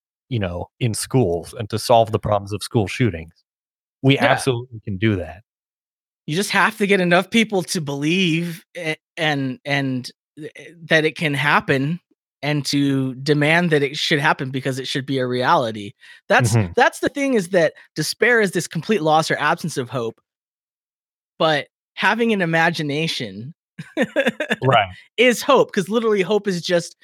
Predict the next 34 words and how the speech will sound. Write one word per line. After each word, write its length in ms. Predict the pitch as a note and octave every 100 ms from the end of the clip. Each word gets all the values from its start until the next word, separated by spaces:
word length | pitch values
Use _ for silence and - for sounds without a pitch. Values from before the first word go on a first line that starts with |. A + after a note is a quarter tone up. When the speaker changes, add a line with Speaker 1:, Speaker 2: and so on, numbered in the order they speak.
| - _ _ -
Speaker 2:
a, 360 | F3 E3 D#3 -
uh, 340 | C#3+ D3 C3 B2+ -
a, 100 | D3+ -
an 140 | E3+ F3
expectation 1080 | E3 - - F3+ - - E3+ - D3+ C#3 C3 _ _ _ _ _
of, 220 | D3 C3+ - -
of 180 | D#3 -
things 340 | D#3 D#3+ C#3
that 160 | D#3 C#3+
can 120 | C3+
happen 520 | - C#3+ C#3+ G#2 D#2+
or 180 | A#2+ B2
a 60 | B2
feeling 440 | - D#3+ D#3 D3
o-, 60 | B2+
of 220 | B2 B2
trust. 580 | - G3 B2+ - - - _ _ _ _ _ _ _ -
<laughs> 180 | - C4+ A3+ C4+ A#3+ C#4+ A#3+ - - - - -
You 100 | F#3+
know? 180 | F#3+ G3+
And 120 | G#3
so, 160 | G#3 F#3+
like, 340 | F3+ E3 - - _ _ _ _ -
really 520 | E3 C4 C#4+ A3 F#3+ F#3
the 240 | E3 F3 G#3+
ultimate 380 | G#3 G#3 F3 F3
antidote 540 | G3 G3 D#3+ C#3+ C#3+
for 560 | - C#3 C3 B2 A#2+ - _ _
that 200 | D#3+ C3
despair 480 | C#3+ C3 - C3+ C3
is 160 | C3+ -
to 120 | C3
actually 340 | C#3 - C3+
have 480 | - C#3+ C3+ C3+ B2